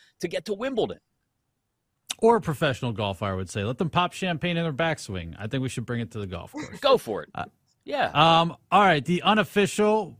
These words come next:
Speaker 2: player, maybe hero of the Bet Q L network,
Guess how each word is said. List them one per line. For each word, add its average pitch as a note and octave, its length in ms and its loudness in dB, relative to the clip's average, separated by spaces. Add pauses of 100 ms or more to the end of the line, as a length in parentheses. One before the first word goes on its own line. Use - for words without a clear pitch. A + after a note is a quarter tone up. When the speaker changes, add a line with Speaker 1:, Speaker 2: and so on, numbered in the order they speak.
Speaker 2:
player, G3 500 2
maybe E3+ 320 0
hero F#3+ 400 2
of D#3+ 160 0
the C#3 80 -6
Bet D#3 200 -2
Q F3+ 160 0
L E3 100 2
network, F3+ 600 -2